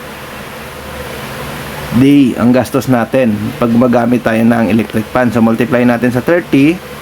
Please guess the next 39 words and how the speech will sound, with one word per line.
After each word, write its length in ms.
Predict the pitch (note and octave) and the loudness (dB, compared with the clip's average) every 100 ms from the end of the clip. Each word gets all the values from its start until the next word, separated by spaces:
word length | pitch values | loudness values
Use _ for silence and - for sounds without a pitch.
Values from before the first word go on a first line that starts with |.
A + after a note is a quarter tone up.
| - - - - - - - - | -14 -14 -14 -14 -14 -14 -14 -6
times 320 | A2 A2 A2 | 0 2 0
thirty. 480 | - A2 G#2 - G#2 - | 0 0 0 -2 -2 0
So, 160 | B2+ | 0
ibig 160 | B2 C3 | 2 2
sabihin, 560 | D#3+ E3+ D#3+ C3+ C3+ C#3+ - - - - - - - | 2 2 4 4 4 2 -2 -12 -14 -14 -14 -12 -2
ah, 240 | C3 C3 | 0 4
nagbabayad 480 | C3 C3+ B2+ C3+ C3 | 4 4 4 2 4
tayo 160 | C3+ C3 | 2 2
sa 160 | C3+ | 0
kuryente 480 | B2+ B2+ B2+ B2 C3 | 2 4 4 4 4
ng 320 | B2 A#2+ A#2 | 4 4 4
two 80 | C3 | 2
hundred 480 | C3+ C3+ C3 C3 A2+ | 2 4 4 4 4
twenty-three 560 | C3 B2 B2 - B2+ | 4 4 2 2 0
pesos 480 | A#2 A2+ - A#2 - | 2 0 2 -2 -2
per 160 | - A2 | 0 2
month, 240 | G#2+ G2+ - - | 2 0 -4 0
no? 80 | A2+ - | -2 0
Dito 240 | C3 D#3 E3+ | 0 2 2
sa 160 | B2+ | 0
isang 400 | - A#2+ A#2+ D#3+ - - - - - - - | 0 2 2 0 -6 -16 -16 -14 -14 -12 0
electric 400 | B2+ A#2+ B2 A2+ | 0 2 0 -2
fan 320 | - A2 G#2+ G2+ | -2 2 4 2
lang, 160 | F2+ | 2
no? 160 | G#2 G#2 | 0 2
So, 160 | C3 | 2
ngayon, 320 | B2+ G3+ F#3+ F3+ | 2 2 2 2
kung 300 | E3 E3 D#3+ D#3+ D#3+ D#3+ D3 A2+ - - - - - - | 4 4 4 4 2 2 0 -4 -12 -16 -14 -14 -12 0
lima 320 | C#3 D3+ D3+ | 4 4 4
ang 80 | C#3+ | 4
electric 320 | D#3 D#3+ - | 2 0 -2
fan 240 | - G3+ E3+ | 0 2 4
mo, 160 | B2 | 4
so, 240 | C#3 D3 C#3 | 2 2 4
ibig 160 | C4 | 2
sabihin, 320 | G3+ E3+ C3 | 2 2 4
malaki 240 | D3 F3 F3 | 4 2 2
din 240 | C#3+ C#3+ | 2 2
talaga 320 | C#3 B2 B2 | 2 2 2